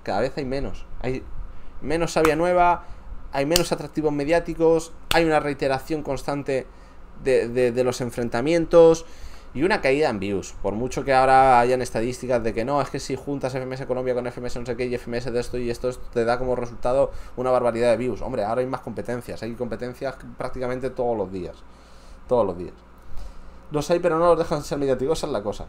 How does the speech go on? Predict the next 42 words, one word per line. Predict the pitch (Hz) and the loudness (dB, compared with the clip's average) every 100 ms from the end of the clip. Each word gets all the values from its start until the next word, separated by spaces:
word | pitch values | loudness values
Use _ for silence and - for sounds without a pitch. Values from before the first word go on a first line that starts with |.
| - | -6
Hay | 135 | 0
que | 139 | 2
darles | 143 147 | 2 0
las | 131 | -2
oportunidades. | 117 113 101 113 113 | -4 -2 0 0 0
Hay | 131 | 2
que | 165 | 2
bajar | - 151 160 | 4 4 4
a | 139 | 4
la | 104 | 2
plaza. | 113 123 143 - 101 85 - - - - - - | 2 2 2 0 -8 -8 -12 -16 -18 -20 -18 -6
La | 104 131 | 2 4
élite | 151 143 123 | 4 2 -2
tiene | 139 143 | 0 0
que | 143 | -2
entender | 127 120 123 135 | -2 -2 -2 -2
que | 120 | -2
tiene | 131 | -2
que | 127 | -2
bajar | 113 131 | -2 -2
la | 117 | -2
plaza, | 131 131 | -2 -4
en | 117 | -6
mi | 120 | -6
país | 113 127 143 | -2 -2 -2
al | 123 | -4
menos, | 123 143 135 139 - - - - | -2 -2 -2 -4 -8 -12 -10 -4
y | 120 | -2
empezar | 117 113 135 151 | -2 -2 4 4
a | |
hacer | 143 151 151 | 4 0 -2
como | 143 | 0
esas | 143 - | 0 0
pe-, | - 139 - - - | 0 0 -2 -2 -2
esas | 147 170 156 | -2 -2 -4
especies | - - 156 151 | -4 -2 -2 -2
de, | 139 117 - - | 0 0 -4 -4
de | 143 | -2
colaboraciones, | 147 135 127 - 180 | 2 2 2 0 0
de | 143 | -2
featurings, | - 180 160 143 147 160 - - - - - | -2 -6 -4 -2 0 -2 -6 -12 -16 -18 -6
donde, | 135 135 131 127 117 | -2 2 6 6 6